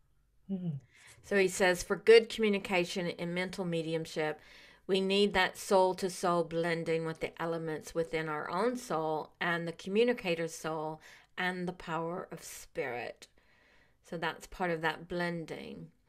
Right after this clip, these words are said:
Speaker 2: So it's, um, that's one of the th-, one of the things I love about Paul is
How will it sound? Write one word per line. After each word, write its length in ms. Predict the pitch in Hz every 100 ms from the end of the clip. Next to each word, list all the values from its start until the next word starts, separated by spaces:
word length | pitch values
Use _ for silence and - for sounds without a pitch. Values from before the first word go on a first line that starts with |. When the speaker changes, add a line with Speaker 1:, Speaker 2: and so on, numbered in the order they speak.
| _ - - _ - _
Speaker 2:
So 440 | - 180 170 175 - - - - - - - - - - - - - -
it's, 320 | - 190 - 185
um, 560 | 120 165 165 165 165 - _ - - - - - - - - _ _ _ _ - _ _ _ _ _ _ _ _ _ - - -
that's 320 | 214 202 -
one 100 | 202
of 120 | 196
the 60 | 180
th-, 380 | - - - -
one 220 | 208 233
of 100 | 254
the 80 | 226
things 320 | 220 202 190
I 80 | 185
love 260 | 175 170 170
about 320 | 165 135 -
Paul 500 | - 160 156 151 139
is 380 | 160 151 151